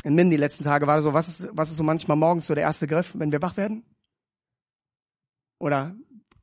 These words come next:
linke Seite, Nachttisch, das Handy? Und dann hat einer, einer reingerufen, „Natürlich, um die Bibel zu lesen.“ Ja, natürlich, nat-, natürlich. Ja? Wir werden so beeinflusst,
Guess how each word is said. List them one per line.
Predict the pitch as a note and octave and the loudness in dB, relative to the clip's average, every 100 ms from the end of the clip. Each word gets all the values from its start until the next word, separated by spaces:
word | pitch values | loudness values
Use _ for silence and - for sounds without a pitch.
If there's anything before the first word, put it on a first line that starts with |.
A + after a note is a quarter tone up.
| _ - | _ -16
linke | - E3+ F3 | -2 0 2
Seite, | F3 F3+ F#3+ - _ _ | 0 0 -6 -8 _ _
Nachttisch, | - - G3 - - _ _ _ _ | -10 -4 -4 -4 -16 _ _ _ _
das | - | -2
Handy? | E3 G3+ A#3+ - | 2 2 0 -6
Und | C#3 | -6
dann | C#3+ | 0
hat | C#3+ | 2
einer, | D3+ D#3 - | 4 2 2
einer | D#3 D#3 | 0 2
reingerufen, | E3 E3+ E3 | 2 2 6
„Natürlich, | G#3 A3 B3 | 6 6 4
um | A3 | 6
die | G#3 | 8
Bibel | G#3+ C4 | 8 6
zu | - G3 | 4 0
lesen.“ | D3 B2+ | 0 -2
Ja, | C3+ | 0
natürlich, | D3+ C#3+ D3 C#3+ C#3+ C3 A#2 | 0 -2 -4 -2 0 0 -4
nat-, | - A#2 _ _ _ _ _ _ _ _ _ | -14 -16 _ _ _ _ _ _ _ _ _
natürlich. | D#3+ - - _ _ _ _ - | -12 -10 -16 _ _ _ _ -4
Ja? | D#3+ - - _ _ _ _ _ _ _ _ _ _ _ _ _ _ _ _ _ _ | -4 -4 -20 _ _ _ _ _ _ _ _ _ _ _ _ _ _ _ _ _ _
Wir | E3 | 0
werden | E3+ G3+ G3 | 4 4 2
so | D#3 D#3 A#3 | 0 2 2
beeinflusst, | A#3 - A3 C4 - D3+ - - - | 2 0 0 2 0 -4 -4 -8 -14